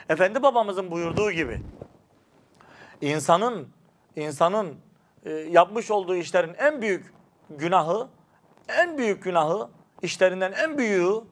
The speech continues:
günah olarak kafire benzemektir diyor ya.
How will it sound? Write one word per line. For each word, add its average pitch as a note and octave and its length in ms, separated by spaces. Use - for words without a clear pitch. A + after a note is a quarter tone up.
günah F3 240
olarak F#3 500
kafire C#3 380
benzemektir C3+ 640
diyor A2+ 180
ya. A2 140